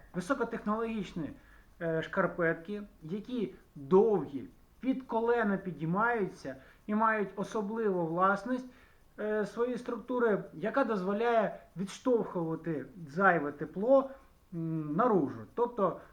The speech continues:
коли тривалий час ви на сноуборді катаєтесь, ваші ноги відчувають втому. Завдяки тому, що дуже велике навантаження. Але це завдяки тому, що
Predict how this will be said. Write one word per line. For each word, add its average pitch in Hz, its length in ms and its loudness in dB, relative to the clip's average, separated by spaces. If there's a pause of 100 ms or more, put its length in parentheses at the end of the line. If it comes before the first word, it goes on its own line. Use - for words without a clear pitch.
коли 269 260 2
тривалий 254 600 2
час 170 360 -2
ви 175 260 0 (120)
на 180 360 4 (760)
сноуборді 185 640 0
катаєтесь, 262 760 4 (580)
ваші 196 440 4
ноги 208 560 2 (380)
відчувають 233 800 2 (480)
втому. 175 640 2 (640)
Завдяки 247 360 0
тому, 294 300 4
що 220 360 0 (200)
дуже 233 320 0
велике 208 420 0
навантаження. 147 880 -4 (320)
Але 247 360 6
це 139 480 0
завдяки 196 420 -4
тому, 262 280 2
що 247 300 0